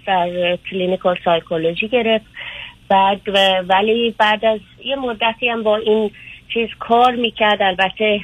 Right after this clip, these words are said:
چویس‌های خیلی بدی تو زندگیش داشت که یه بویفرند رو پیدا کرد. بعد توی هاروارد هم در واقع تیچر فلو بود، کار می‌کرد بعد از درسش، ولی بعد اون رو رها کرد، رفتش نمی‌دونم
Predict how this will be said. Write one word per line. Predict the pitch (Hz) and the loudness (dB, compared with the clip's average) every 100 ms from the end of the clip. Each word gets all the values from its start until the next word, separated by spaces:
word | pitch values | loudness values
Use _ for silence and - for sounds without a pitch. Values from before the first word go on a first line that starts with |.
| - - | -8 -14
چویس‌های | - 202 185 - 202 196 | -6 -4 -4 0 0 0
خیلی | 202 180 170 | -2 -2 0
بدی | 180 196 190 | 0 0 -4
تو | - 175 | -6 -2
زندگیش | 180 165 160 170 - - | 0 0 -2 -4 -6 0
داشت | 160 143 - | 0 0 0
که | 170 147 - - - - - - - | 0 0 -6 -20 -20 -20 -20 -20 -12
یه | 226 226 220 208 | 0 4 4 2
بویفرند | 202 185 170 196 196 214 | 0 0 0 -2 0 0
رو | 202 190 | -2 -2
پیدا | 202 180 180 175 | 0 0 0 -2
کرد. | 190 175 170 175 | -2 0 -2 -2
بعد | 175 180 - 175 | -2 -2 -2 -2
توی | - 214 208 208 - - | -2 -2 0 -2 -6 -4
هاروارد | 185 175 180 202 196 | 0 0 2 2 0
هم | 208 202 | -2 -2
در | 180 170 | -2 -4
واقع | 170 185 196 190 175 - | -4 -2 -2 0 -2 -6
تیچر | 180 175 170 139 - | -10 -6 -6 -6 -4
فلو | 180 220 | 0 0
بود، | 208 165 160 - - - - - - | 0 -4 -6 -10 -20 -20 -20 -20 -6
کار | 208 220 | 2 2
می‌کرد | 220 180 185 175 | 2 -4 -8 -10
بعد | 170 170 165 | -10 -10 -8
از | 170 - | -8 -4
درسش، | 165 160 - 170 - | -4 -2 -6 -4 0
ولی | 185 196 | 0 2
بعد | 202 196 202 | 2 2 2
اون | 208 208 | -2 0
رو | 196 | 0
رها | 175 165 208 208 | 0 0 -2 -2
کرد، | 233 208 - | -2 -4 -4
رفتش | 170 165 - 196 - 202 | -2 -2 -4 -12 -10 -6
نمی‌دونم | 185 175 175 170 | -6 -4 -6 -6